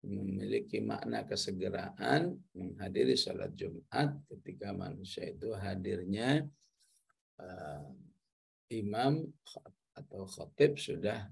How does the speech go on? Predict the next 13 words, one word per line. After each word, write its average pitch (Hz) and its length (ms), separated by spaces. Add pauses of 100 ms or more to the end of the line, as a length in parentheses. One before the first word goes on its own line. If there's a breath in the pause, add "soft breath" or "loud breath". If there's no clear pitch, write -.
naik 92 400
ke - 80
atas - 480
mimbar. - 560 (720)
Ya. 143 160 (1900 loud breath)
Wala 104 240 (160)
haula 98 400
wala - 320
quwwata - 480
illa 90 320
billahil 80 640
aliyyil 147 560
azim. 117 520